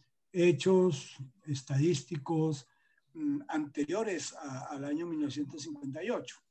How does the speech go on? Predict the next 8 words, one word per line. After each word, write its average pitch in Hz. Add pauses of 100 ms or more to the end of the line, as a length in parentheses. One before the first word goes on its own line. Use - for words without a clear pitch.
(500)
Eh, 139 (960)
ese 208
artículo 180
aparece 175
en 170
el 160
volumen 170
veinticinco, 170